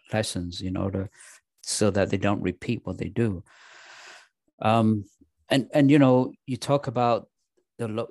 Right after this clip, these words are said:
the low realms and the higher realms, you know, it comes back to, again, the U F Os and the beings who man these. And,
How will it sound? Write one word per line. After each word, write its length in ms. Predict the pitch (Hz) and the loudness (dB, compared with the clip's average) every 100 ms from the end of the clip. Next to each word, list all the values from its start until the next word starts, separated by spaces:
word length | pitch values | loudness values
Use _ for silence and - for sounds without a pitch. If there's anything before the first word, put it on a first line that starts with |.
| - | -8
the 120 | 110 | -6
low 260 | 107 117 117 | 0 2 2
realms 380 | 113 117 110 | 0 -2 -2
and 100 | 104 | -6
the 60 | 101 | -8
higher 300 | - 113 113 | -4 -4 -2
realms, 460 | 104 98 95 95 - | -4 -6 -8 -12 -12
you 120 | 117 | -8
know, 280 | 104 104 104 | -4 -2 -4
it 160 | 107 110 | -8 -8
comes 280 | - 117 95 | -4 -4 -2
back 300 | 110 104 - | -2 -2 -6
to, 220 | - 101 | -6 -6
again, 340 | 95 107 107 | -2 -2 -2
the 100 | 98 | -2
U 220 | 90 104 | -4 -2
F 200 | 101 - | -4 -4
Os 280 | 107 104 101 | -4 -4 -4
and 100 | 92 | -8
the 60 | 90 | -10
beings 480 | 90 98 95 98 95 | -6 -4 -2 -4 -6
who 100 | 92 | -6
man 340 | 90 101 101 | -4 -2 -2
these. 300 | 92 92 92 | -4 -6 -6
And, 220 | 92 98 | -8 -10